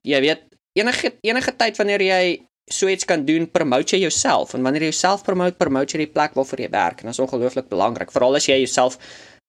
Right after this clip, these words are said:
eh, in 'n toekoms sien waar jy jare daar wil spandeer. So, in elk geval, in hierdie klas sit ons toe nou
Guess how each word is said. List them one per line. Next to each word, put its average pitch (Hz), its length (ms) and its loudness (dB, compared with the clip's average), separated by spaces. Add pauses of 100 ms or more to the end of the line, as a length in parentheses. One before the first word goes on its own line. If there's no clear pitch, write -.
(120)
eh, 123 240 4
in 131 120 0
'n 127 120 -4
toekoms 147 360 -2
sien 135 160 0
waar 117 140 0
jy 113 240 -2
jare 127 340 2
daar 98 180 0
wil 110 120 -4
spandeer. 117 500 -2 (480)
So, 170 100 2
in 156 60 4
elk 180 160 4
geval, - 340 -4 (1000)
in 214 140 4
hierdie 170 260 2
klas - 400 -2 (1120)
sit 160 220 0
ons 175 140 0
toe 156 120 0
nou 190 280 0